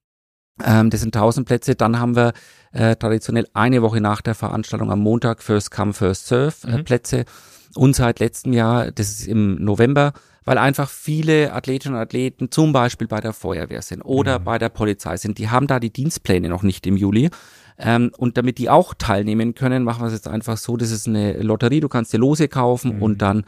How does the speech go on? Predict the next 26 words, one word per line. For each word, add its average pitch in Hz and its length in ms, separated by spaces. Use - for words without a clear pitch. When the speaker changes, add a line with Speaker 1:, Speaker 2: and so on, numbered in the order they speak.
Speaker 1:
ähm, 101 600
findet 107 240
eine 104 100
Verlosung 101 440
statt 95 260
und 107 100
die 104 60
Speaker 2:
Mhm. 90 60
Speaker 1:
letzten 90 280
Plätze 85 320
gehen 85 140
dann 92 180
raus. - 360
Speaker 2:
Ja. 110 160
Jetzt - 140
haben 131 100
wir 135 80
gesagt, 127 340
also 107 340
Magnus 120 240
Ditlev 147 260
ist 110 80
nicht 151 160
dabei. 165 380
Speaker 1:
Mhm. 110 220
Speaker 2:
Ähm, 123 480